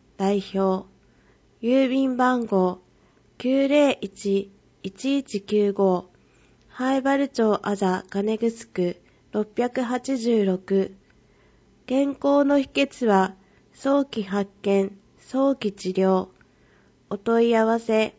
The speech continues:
国保年金課、健康づくり班、ちむぐくる館。電話、零九八八八九の七三八一。検診を受けることで、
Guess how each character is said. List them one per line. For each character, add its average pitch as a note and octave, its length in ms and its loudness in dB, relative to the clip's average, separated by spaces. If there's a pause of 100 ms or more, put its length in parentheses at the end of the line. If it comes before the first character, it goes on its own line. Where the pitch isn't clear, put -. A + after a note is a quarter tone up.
(380)
国 A3+ 320 -4
保 B3 140 0
年 A#3+ 260 0
金 A#3 320 -6
課、 A3 360 -4 (400)
健 C4 220 0
康 C4+ 360 0
づ C4 140 -8
く C4+ 160 -4
り B3+ 100 -2
班、 G3+ 380 -4 (440)
ち - 140 -6
む B3 160 0
ぐ B3+ 140 0
く B3 160 0
る A#3 120 0
館。 F#3+ 300 -4 (720)
電 A3 320 0
話、 G#3+ 300 0 (480)
零 C4 240 2
九 C#4+ 300 0
八 G#3+ 600 -2 (360)
八 - 320 -8
八 C4 340 -2
九 A3 320 2
の F3+ 320 0 (300)
七 A3 240 -2
三 B3+ 340 -2
八 G3+ 460 -2
一。 F3+ 480 -6 (800)
検 C#4+ 260 0
診 C#4 400 -2
を C#4 80 2
受 C4+ 100 -4
け C4+ 140 0
る C#4 140 0
こ C#4 160 -2
と C4+ 160 0
で、 G3 260 0